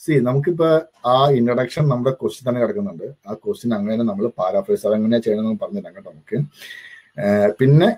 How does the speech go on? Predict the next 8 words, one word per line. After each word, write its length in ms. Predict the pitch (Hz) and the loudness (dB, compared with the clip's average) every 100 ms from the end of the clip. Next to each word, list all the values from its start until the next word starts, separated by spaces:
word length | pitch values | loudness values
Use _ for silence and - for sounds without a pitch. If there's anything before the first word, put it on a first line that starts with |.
| 120 | 4
ഏറ്റവും 840 | 131 147 - _ _ _ 240 226 | 4 4 -4 _ _ _ 4 6
ഇമ്പോർട്ടന്റ് 580 | 202 143 131 127 127 123 | 8 6 4 2 2 2
ആയിട്ടുള്ള 240 | 117 113 104 | 2 2 -2
ഒരു 120 | 98 | -2
കാര്യം 360 | 82 76 95 117 _ - | -6 -6 -8 -12 _ -6
ക്വസ്റ്റ്യൻ 560 | 139 147 - - 180 135 | -4 -4 -6 -6 -4 -2
നല്ലോണം 460 | 101 98 101 101 101 | -2 -4 -4 -4 -6
വായിക്കുക 520 | - - _ _ | -10 -20 _ _